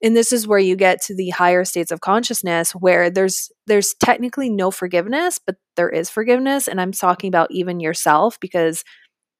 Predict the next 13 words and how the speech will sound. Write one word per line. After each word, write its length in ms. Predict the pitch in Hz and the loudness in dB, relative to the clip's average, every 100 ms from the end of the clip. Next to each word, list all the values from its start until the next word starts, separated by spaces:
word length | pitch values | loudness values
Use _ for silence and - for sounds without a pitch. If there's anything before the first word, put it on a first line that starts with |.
| _ _ _ _ | _ _ _ _
the 100 | 170 | -4
self 420 | - - 156 180 | 0 2 2 0
thing 420 | - 202 208 214 220 | -4 -2 -2 -2 -4
comes 260 | 220 214 | -6 -4
in 160 | 214 220 | -2 -2
a 80 | 226 | -2
lot 180 | 226 | -2
of 80 | 226 | -2
the 60 | 233 | -4
times 480 | - 254 254 262 233 - 359 | -4 -4 -4 -4 -6 2 4
<laughs> 220 | - 330 | 4 4
as 180 | 285 214 | 0 -2
well. 440 | 185 180 175 220 | 4 6 8 6